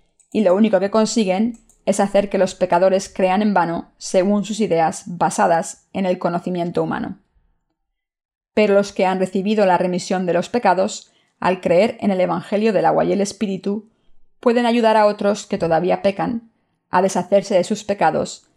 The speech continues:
mediante la palabra de Dios, porque solo a través de la fe se recibe la remisión de los pecados. Por tanto, los que conocen a los justos,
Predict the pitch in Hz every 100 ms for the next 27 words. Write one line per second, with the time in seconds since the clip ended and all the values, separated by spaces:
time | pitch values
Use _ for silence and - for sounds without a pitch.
0 | _ - 185 175 175 160 165 160 165 156
1 | 156 135 - - - _ _ _ _ _
2 | _ _ - 196 196 190 196 185 185 180
3 | 190 190 185 185 214 311 - - 190 170
4 | - 214 247 - 185 175 175 175 - 156
5 | 151 160 175 - - - - _ _ _
6 | - _ _ _ _ _ _ 180 175 185
7 | 202 247 196 202 185 190 202 202 190 180
8 | - 254 - 185 214 -